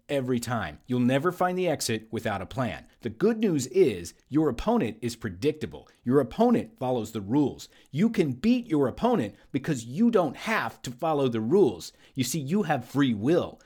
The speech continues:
Your opponent is restricted to the rules of the game, but you can make your own rules. You just gotta have a plan. And in order to get a plan, you first have to take responsibility for putting yourself in that maze without a map to begin with,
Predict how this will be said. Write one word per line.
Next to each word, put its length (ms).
Your 140
opponent 400
is 160
restricted 500
to 80
the 100
rules 300
of 60
the 80
game, 420
but 220
you 380
can 180
make 240
your 220
own 480
rules. 600
You 140
just 460
gotta 180
have 220
a 80
plan. 500
And 160
in 100
order 240
to 80
get 180
a 60
plan, 520
you 120
first 340
have 180
to 80
take 220
responsibility 920
for 100
putting 340
yourself 380
in 80
that 220
maze 340
without 380
a 60
map 380
to 100
begin 400
with, 280